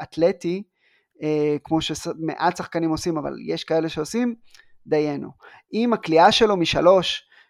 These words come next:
תשתפר ותהיה, אה, מה שקיווינו שהיא תהיה כשהוא נכנס לדראפט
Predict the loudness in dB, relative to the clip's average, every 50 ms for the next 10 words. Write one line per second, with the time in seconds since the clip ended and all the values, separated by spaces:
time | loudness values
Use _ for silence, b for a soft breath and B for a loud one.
0 | b _ -8 -6 -6 -4 -4 -6 -4 -2 0 2 2 2 0 -4 -6 -6 -4 0
1 | 2 2 4 6 6 6 6 4 4 2 2 4 4 2 2 0 -2 -4 -4 -2
2 | -2 -2 -2 -2 -4 -6 -6 -2 -2 0 0 -2 -2 -4 -6 -8 -6 -6 -6 -6
3 | -6 -8 -8 -8 -8 -6 -4 -6 -4 -4 -6 0 2 4 4 4 2